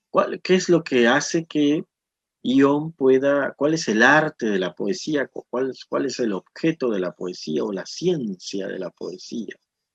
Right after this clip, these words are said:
Ion le cuenta que, eh, en la medida que van conversando, que él conoce de Homero,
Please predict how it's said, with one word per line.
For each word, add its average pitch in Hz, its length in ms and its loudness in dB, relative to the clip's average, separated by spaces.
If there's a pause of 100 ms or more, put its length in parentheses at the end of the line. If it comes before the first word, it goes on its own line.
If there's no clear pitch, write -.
(1200)
Ion 120 480 4
le 110 300 4
cuenta 117 480 0
que, 87 520 -6 (1700)
eh, 87 320 -18
en - 280 -10
la 92 100 -2
medida 104 340 4
que 101 120 0
van 98 140 2
conversando, 117 720 0 (1200)
que 156 340 10
él 196 160 4
conoce 165 640 2
de 107 260 6
Homero, 156 680 6